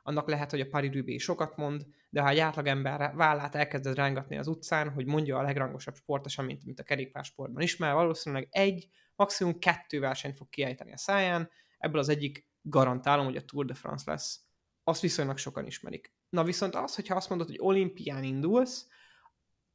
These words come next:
az igazából tök mindegy. Az nézet lesz. Valószínűleg tényleg mindent nézünk, ami olimpiai ág a te nemzeted színeiben, azt meg fogod nézni. Így több emberhez is juthat el. Egy, és ez tényleg, amúgy ezt az, ezt á-, ezt az érvelést kvázi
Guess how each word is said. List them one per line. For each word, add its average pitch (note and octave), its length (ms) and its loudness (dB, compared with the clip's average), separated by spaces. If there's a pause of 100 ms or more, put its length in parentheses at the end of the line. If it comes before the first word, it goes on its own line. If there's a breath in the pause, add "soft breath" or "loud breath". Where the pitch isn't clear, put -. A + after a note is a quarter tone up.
(220)
az G#3 200 4
igazából D#3+ 420 2
tök C#3 200 -6
mindegy. C3 520 -4
Az E3 160 4
nézet C3+ 420 0
lesz. - 540 -4
Valószínűleg D#3+ 840 0 (140)
tényleg C3+ 540 -4
mindent E3 460 4
nézünk, C3+ 400 -2
ami C3+ 220 -2
olimpiai C3+ 540 -2
ág C3+ 480 -2
a - 120 -16
te C#3 160 4
nemzeted C3 540 -4 (200)
színeiben, C#3 840 -2
azt - 260 -8
meg C#3 160 -6
fogod C3+ 280 -8
nézni. C#3+ 380 -8
Így F#3 300 -2
több C#3+ 200 0
emberhez C#3 420 -2
is C#3 140 -10
juthat C#3+ 280 -10
el. C#3 220 -6
Egy, D#3 340 0 (220)
és C#3+ 120 -6
ez C#3+ 120 -6
tényleg, D3 400 0 (240 loud breath)
amúgy D3 360 0 (260 loud breath)
ezt - 180 -2
az, D#3+ 120 4
ezt - 240 2
á-, E3+ 220 0
ezt - 160 -10
az D#3+ 80 -4
érvelést D#3 360 0
kvázi C#3+ 480 -2